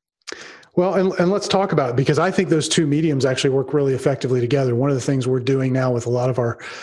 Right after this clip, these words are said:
podcast clients is we are strategically planning out their episodes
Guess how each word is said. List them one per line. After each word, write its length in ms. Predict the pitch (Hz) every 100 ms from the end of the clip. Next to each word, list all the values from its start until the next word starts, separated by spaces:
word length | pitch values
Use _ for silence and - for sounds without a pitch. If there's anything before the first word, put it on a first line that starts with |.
| - -
podcast 460 | 156 160 160 139
clients 400 | - 135 131 120
is 260 | 147 135 120 - - - - -
we 200 | 143 160
are 560 | 151 147 139 135 - - -
strategically 800 | - - 135 160 151 147 147 131
planning 520 | - 147 147 139 135
out 300 | 139 139 123
their 160 | 131 120
episodes 720 | 131 147 - 151 160 - -